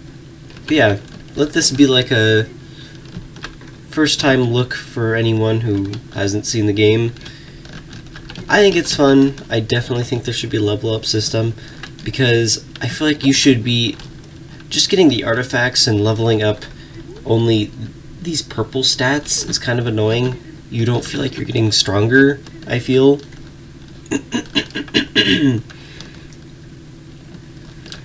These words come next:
However, that doesn't mean you don't. I do like the biome progression system.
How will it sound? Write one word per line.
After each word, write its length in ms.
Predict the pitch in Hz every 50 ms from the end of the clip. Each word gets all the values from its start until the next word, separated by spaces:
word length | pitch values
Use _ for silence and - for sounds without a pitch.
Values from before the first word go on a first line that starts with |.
| - - - - - - -
However, 680 | - - 113 113 120 120 117 120 120 117 113 107 104 98 - - - - - - - - -
that 80 | 110
doesn't 220 | 110 123 120 117 107
mean 120 | 104 98
you 60 | 87
don't. 360 | - - 101 95 101 104 104 - - - - - - - -
I 100 | 123 117
do 160 | 113 127 131
like 220 | 135 131 127 127
the 120 | - 123 104
biome 460 | 98 - - 95 90 98 104 104 104
progression 520 | - 113 95 104 95 101 - - 117 110
system. 560 | 104 - - 110 - - - 110 107 110 113